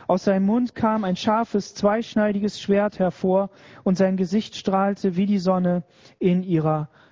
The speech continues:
Kraft.“ Das ist Jesus. Amen. Johannes sieht hier Jesus und das am Anfang des Buches der Offenbarung. Das Buch Offenbarung und Johannes sind im Prinzip im Alten Testament Daniel und sein Buch.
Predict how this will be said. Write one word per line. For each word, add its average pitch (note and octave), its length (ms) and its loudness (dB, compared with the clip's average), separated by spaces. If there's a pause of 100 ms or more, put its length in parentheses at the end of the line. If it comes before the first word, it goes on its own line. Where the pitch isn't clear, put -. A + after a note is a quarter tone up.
Kraft.“ - 640 -6
Das D#3+ 220 -2
ist C#3+ 440 -6 (300)
Jesus. D3+ 680 -4
Amen. D#3 500 -4 (1120)
Johannes A#3 320 -2
sieht B3+ 180 -2
hier G#3+ 200 -2
Jesus G3+ 680 -6 (300)
und G3+ 100 -2
das A3 160 -2
am A3+ 140 -4
Anfang B3 400 -4
des G#3+ 160 -6
Buches B3 340 -4
der A3+ 140 -2
Offenbarung. G#3 560 -2
Das G3 160 -6
Buch A#3+ 180 -4
Offenbarung A3 640 -2
und G3 120 -6
Johannes G#3 480 -4 (380)
sind A#3+ 240 -2
im A3+ 80 -4
Prinzip A3 400 -4
im A3 100 -6
Alten A3+ 280 -2
Testament G3+ 500 -4
Daniel G#3 400 -2
und F#3 140 -6
sein F#3 320 -4
Buch. E3+ 400 -8